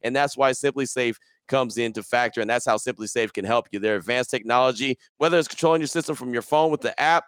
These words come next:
watching the crystal clear H D live stream, or your security cameras, or the wide variety of hi-, high-tech sensors,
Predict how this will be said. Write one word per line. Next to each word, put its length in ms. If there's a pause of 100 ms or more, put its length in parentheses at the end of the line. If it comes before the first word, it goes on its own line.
(100)
watching 300
the 80
crystal 280
clear 260
H 220
D 140
live 260
stream, 280
or 60
your 140
security 380
cameras, 420
or 80
the 100
wide 240
variety 400
of 100
hi-, 220
high-tech 380
sensors, 480